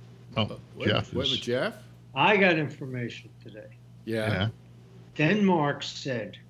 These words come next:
Speaker 1: Oh, yeah.
Speaker 3: not selling anything to the United
Speaker 2: They're not,
Speaker 3: States.
Speaker 2: well, it, it
Speaker 1: Greenland, Greenland.
Speaker 3: Greenland.
Speaker 1: You, you know, uh, they, they got offered a hundred million by, uh, Truman,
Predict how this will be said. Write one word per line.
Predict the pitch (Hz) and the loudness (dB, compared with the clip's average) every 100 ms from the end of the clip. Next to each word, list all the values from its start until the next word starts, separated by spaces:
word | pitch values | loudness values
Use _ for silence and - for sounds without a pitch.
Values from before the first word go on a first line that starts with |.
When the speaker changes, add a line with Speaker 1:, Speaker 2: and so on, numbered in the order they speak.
| - - - - - - - | -20 -20 -20 -20 -20 -20 0
Speaker 1:
Oh, | 123 156 | 6 6
yeah. | 139 135 104 | 6 2 -2
Speaker 3:
not | 143 156 160 165 - - - - - - - - - - - - - - - - - | 2 4 4 -2 -16 -20 -20 -20 -20 -20 -20 -20 -20 -20 -20 -20 -20 -20 -20 -20 -20
selling | - - 175 156 127 120 120 | -14 -2 2 2 0 -2 -2
anything | 127 113 139 120 | -4 -4 -4 -2
to | 113 | 0
the | 113 | 0
United | 113 110 113 101 | 0 0 -2 0
Speaker 2:
They're | 147 | 0
not, | 143 139 | -2 -4
Speaker 3:
States. | - | -4
Speaker 2:
well, | 143 135 127 | -2 -2 0
it, | 151 151 | 0 6
it | |
Speaker 1:
Greenland, | 139 175 196 156 107 90 - | 8 10 10 8 6 2 2
Greenland. | 147 170 143 101 | 6 6 4 2
Speaker 3:
Greenland. | 120 175 180 151 170 | 4 6 8 6 4
Speaker 1:
You, | - - - | 0 -6 -4
you | 180 190 | 2 4
know, | 202 208 - 160 | 4 4 -2 -8
uh, | |
they, | 160 180 185 | -6 -4 -4
they | 151 208 214 | -2 -2 2
got | 214 208 | 2 4
offered | 214 226 190 165 | 2 2 0 0
a | 139 | -2
hundred | 110 - 214 214 214 180 151 | -4 -6 -2 0 0 -2 -6
million | 131 135 147 185 185 135 113 110 107 | -6 -2 2 4 4 4 6 4 2
by, | 107 110 110 110 110 - | 2 4 6 4 2 0
uh, | 101 98 - | 2 2 2
Truman, | - 208 208 104 87 | 6 8 8 6 2